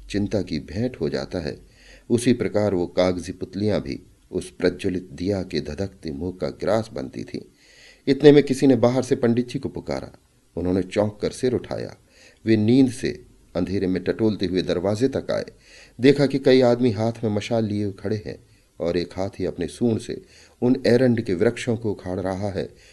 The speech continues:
जो द्वार पर द्वारपालों की भांति खड़े थे। हाथी पर एक सुंदर युवक बैठा है जिसके सिर पर केसरिया रंग की रेशमी पाग है। माथे पर एक अर्धचंद्राकार चंदन,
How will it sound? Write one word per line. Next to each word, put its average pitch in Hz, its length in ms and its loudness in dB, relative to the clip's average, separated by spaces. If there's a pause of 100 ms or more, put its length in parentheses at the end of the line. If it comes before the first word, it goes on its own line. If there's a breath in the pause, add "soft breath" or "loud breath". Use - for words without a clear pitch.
(240 soft breath)
जो 104 140 -2
द्वार 110 320 4
पर 95 180 -4
द्वारपालों 95 520 -2
की 104 140 -6
भांति 98 360 -8
खड़े 71 380 -8
थे। - 60 -8 (600 soft breath)
हाथी 131 340 4
पर 135 160 4
एक 135 120 4
सुंदर 135 300 2
युवक 123 260 2
बैठा 117 320 2
है 120 160 2
जिसके 113 300 -2
सिर 117 200 -2
पर 117 160 -2
केसरिया 113 460 0
रंग 107 160 -2
की 101 120 -8
रेशमी 98 360 -2
पाग 98 360 4
है। - 200 -10 (500 soft breath)
माथे 123 300 6
पर 127 180 4
एक 120 180 4
अर्धचंद्राकार 101 800 0
चंदन, 98 440 -2